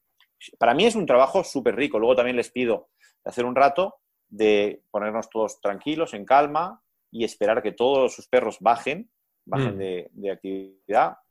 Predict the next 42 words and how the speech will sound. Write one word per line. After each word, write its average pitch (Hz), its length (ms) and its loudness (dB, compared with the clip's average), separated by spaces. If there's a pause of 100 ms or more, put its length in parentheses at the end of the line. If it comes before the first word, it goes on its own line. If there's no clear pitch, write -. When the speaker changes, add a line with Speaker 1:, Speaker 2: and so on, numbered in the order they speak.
(120)
Speaker 1:
que 92 140 -12
ellos 98 180 -8
no 107 80 -6
les 101 140 -4
llamen 104 260 -4
mucho 101 200 -8
la 101 60 4
atención, 117 300 -6
que 113 120 -8
no 101 80 -6
les 101 100 -8
presten 101 280 -10
mucha 101 180 -12
atención 101 260 -10
para 104 180 0
permitir 92 380 -8
que 117 80 -8
los 101 100 -8
perros 113 180 -6
bajen 143 280 -4 (320)
y 120 80 -14
que 120 80 0
haya 135 160 4
interacciones 127 600 -2
desde 117 180 -6
la 98 120 -2
calma. 104 360 -2 (420)
Porque 107 220 -4
lo 104 80 0
que 107 80 -4
me 120 80 0
doy 127 120 2
cuenta 156 280 -2
es - 100 -12
que 110 100 -4
la 104 100 -2
mayoría 104 400 2
de 127 100 4
perros 123 280 0
hoy 120 100 -6
en 120 100 -10
día 143 320 2